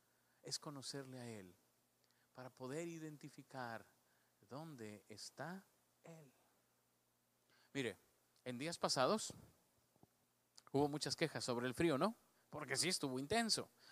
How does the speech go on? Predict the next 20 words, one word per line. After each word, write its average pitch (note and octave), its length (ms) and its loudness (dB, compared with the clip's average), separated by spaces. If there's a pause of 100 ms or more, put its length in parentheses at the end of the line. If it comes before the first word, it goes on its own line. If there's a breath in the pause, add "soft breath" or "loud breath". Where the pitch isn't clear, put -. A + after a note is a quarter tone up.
porque D3+ 260 8
sí C#3+ 120 8
estuvo D3+ 280 8
intenso. A3 600 8 (920 soft breath)
Pero E3 180 6
también D#3 720 4
a C3 120 8
través D#3+ 320 4
del G3 140 4
frío G3+ 260 6
nos D#3 180 2
damos F3+ 280 2
cuenta D3 520 2
del B2+ 180 -4
poder C#3 300 2
del C#3 140 -2
Señor, A#2+ 420 -4
¿sí B2+ 140 -6
o A#2+ 80 0
no? G#2 220 -6